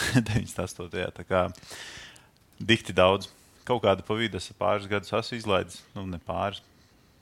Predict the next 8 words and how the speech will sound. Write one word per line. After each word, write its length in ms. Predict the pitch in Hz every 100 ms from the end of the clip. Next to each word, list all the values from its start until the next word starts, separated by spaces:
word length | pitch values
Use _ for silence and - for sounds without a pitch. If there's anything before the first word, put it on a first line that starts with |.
| _ _ _ _ -
diezgan 560 | 101 95 92 95 110 92
laikam, 360 | 90 - 90
bet, 120 | 87 - 104
ā, 180 | 95 98
nu, 80 | 98
kopā 380 | - 107 - 90 - _ _ -
divdesmit 500 | 98 98 92 98 92 _
toči. 340 | - 95 -